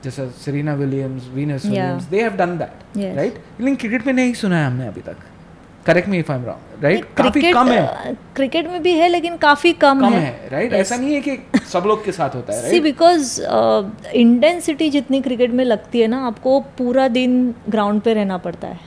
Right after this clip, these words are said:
Speaker 1: Right।
Speaker 2: तो वो भी एक matter करता है कि, you know, आपको उतना time training के लिए भी देना है, practice के लिए भी आपको उतना ही time देना पड़ता है, क्योंकि game का ड्यूरेशन बहुत बड़ा है।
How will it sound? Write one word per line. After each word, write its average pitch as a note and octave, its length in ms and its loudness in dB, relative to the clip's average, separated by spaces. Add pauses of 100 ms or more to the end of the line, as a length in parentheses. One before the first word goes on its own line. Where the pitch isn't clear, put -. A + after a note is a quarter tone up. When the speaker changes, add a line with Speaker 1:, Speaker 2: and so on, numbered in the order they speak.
(120)
Speaker 1:
Right। C#3 120 -4
Speaker 2:
तो B3+ 60 2
वो A#3 380 2
भी C4+ 200 2
एक C#4+ 200 4 (140)
matter A3+ 360 0
करता A3+ 280 -2
है A#3 100 2
कि, A#3 300 -2
you A#3+ 80 0
know, C#4+ 120 -2
आपको B3 540 4 (300)
उतना A#3+ 320 2
time A#3 340 4
training A3+ 420 4
के A#3 80 4
लिए A3+ 140 6
भी A3+ 120 2
देना G3+ 320 2
है, G3 340 -2 (460)
practice A3+ 440 2
के A#3+ 120 4
लिए A3+ 140 6
भी A3+ 80 2
आपको G#3+ 300 0
उतना G#3 220 -2
ही G#3 120 0
time G3+ 300 -2
देना F#3 220 -2
पड़ता F3+ 320 -4
है, F3+ 100 -2
क्योंकि A3 280 -4
game B3 440 2
का F4+ 140 4
ड्यूरेशन C4+ 600 6
बहुत D4+ 160 4
बड़ा G#3 260 4
है। F3 120 -10